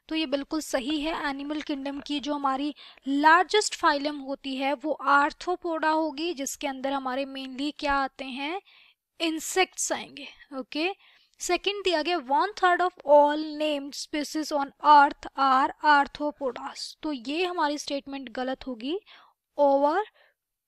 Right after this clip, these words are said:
two thirds, यहाँ पे कितने की बात करेंगे, over two thirds of all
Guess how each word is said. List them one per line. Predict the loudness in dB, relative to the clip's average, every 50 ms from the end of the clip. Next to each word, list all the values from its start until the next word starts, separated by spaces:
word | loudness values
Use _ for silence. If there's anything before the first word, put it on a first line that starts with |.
| _ 2
two | 4 4 6 4 4 2 -2 -4
thirds, | -4 -4 -4 -6 -8 -6 -4 -4 -4 -6
यहाँ | -8 -8 -8 -8
पे | -8 -8
कितने | -10 -10 -10 -10 -10 -10 -8
की | -8 -6 -4
बात | -4 -4 -4 -4
करेंगे, | _ -8 -8 -8 -8 -10 -10 -10 -10 -8
over | -8 -6 -4 -2 -2 -2 -2 -2 -4 -6 _ _ _ _ _ _ _ _ _ _ _ _ _ -2
two | 0 0 2 2 2 0 0 -2 0
thirds | 0 0 0 -2 -4 -4 -4
of | -4 -4 -4 _ _ -2 0
all | 2 4 4 4 4 4